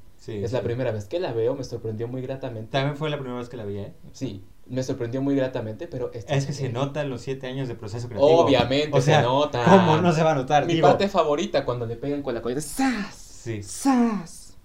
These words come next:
Speaker 2: Mi parte favorita.
Speaker 1: ¡Zas! Sí, sí.
Speaker 2: Sí, ¡zas!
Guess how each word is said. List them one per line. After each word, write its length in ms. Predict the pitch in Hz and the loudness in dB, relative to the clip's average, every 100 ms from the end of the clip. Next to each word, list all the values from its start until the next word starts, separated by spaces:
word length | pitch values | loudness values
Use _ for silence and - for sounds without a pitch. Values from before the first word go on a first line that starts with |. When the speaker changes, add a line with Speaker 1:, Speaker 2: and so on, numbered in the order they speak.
| - - - - | -20 -20 -18 -14
Speaker 2:
Mi 60 | |
parte 220 | 104 101 104 | -14 -14 -16
favorita. 340 | 80 - - | -18 -18 -18
Speaker 1:
¡Zas! 340 | - 233 202 160 | -14 -12 -12 -12
Sí, 140 | 127 | -14
sí. 220 | 123 107 101 | -14 -16 -16
Speaker 2:
Sí, 200 | - 120 | -16 -16
¡zas! 880 | 113 - - - 269 233 175 - - | -16 -18 -20 -10 -6 -6 -8 -12 -16